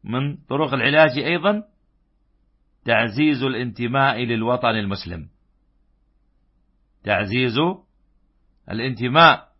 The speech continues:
للوطن المسلم والدفاع عنه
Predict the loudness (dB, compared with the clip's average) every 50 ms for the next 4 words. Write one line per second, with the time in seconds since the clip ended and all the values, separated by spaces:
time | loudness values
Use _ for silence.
0 | _ _ _ _ _ _ _ _ _ _ -8 -6 -2 0 0 0 2 2 0 0
1 | 0 0 0 -2 -2 0 0 0 0 0 0 -4 -10 _ _ _ _ _ _ _
2 | _ _ _ _ _ _ _ -8 -8 -6 -4 -6 -6 2 6 8 8 8 8 6
3 | 4 4 4 4 2 0 -4